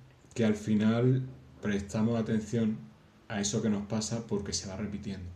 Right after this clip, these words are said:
Porque ya sabes que al final todo es una, una repetición, es un examen muy, muy cansino, que si no te presentas o si no lo estudias se te va repitiendo continuamente.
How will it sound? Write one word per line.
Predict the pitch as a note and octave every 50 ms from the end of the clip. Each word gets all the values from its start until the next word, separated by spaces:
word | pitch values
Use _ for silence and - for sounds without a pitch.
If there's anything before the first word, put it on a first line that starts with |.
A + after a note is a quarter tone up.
| - - - _ - _ _ _ _ -
Porque | A2 G#2 - - G2+ F#2 F2+
ya | F#2 G2 G2+
sabes | - A2+ G#2+ G#2+
que | - -
al | A2+ -
final | - G#2 G#2 G#2 G#2+ G#2+
todo | - G#2+ G#2 G#2 G#2+ G2+
es | G#2 G#2
una, | G2+ G2+ G2+ G2 G2 F#2+ G2 F#2+ F#2+ F#2+ F#2+ F#2 F#2 G2 - - - - _ _ _ _ _ _ - - _ _ - _ _ - - - - - _ _ -
una | - A2+ G#2+ A2+
repetición, | A2+ A2+ G#2+ A2 G#2 G2+ G2+ G2 - D3+ D3 C3
es | A2+
un | A2+ A2+
examen | A2+ G#2+ - - - - B2 B2 A#2+ A#2 A2 A2 B2+ - - - - -
muy, | - G2 G2+ G2+ G#2 G#2 G2+ G2+ G2+ G2+ G2 G2 G2 F#2+ F#2 F#2 F2+ F2+ F2+ - - - - - - - _ - - - - - - _ _ -
muy | G#2 G#2 A2+ G#2+
cansino, | A2+ G#2+ G2+ - - B2+ C3 B2 G#2+ - - - - - - -
que | - A2 G#2 G2+ G2 G2 G2 G2 F#2+ F#2+ F#2 F2+ F2+ F#2 G2 A#2 C3 - - -
si | - - - - G2+
no | G2 G#2
te | - A#2+
presentas | - - G#2+ - - C3 C3 C3+ C3 C3+ B2+
o | B2
si | - - A2
no | G2+ G#2+
lo | G#2+
estudias | G#2 - - A#2 A2 A2+ A#2
se | - -
te | A#2+ A2
va | G2+ G2+
repitiendo | A2 G#2 F#2+ G2+ F2 - - - C#3 -
continuamente. | G#2 F2 F2 F#2 F2+ F2 F2 F2 F2+ -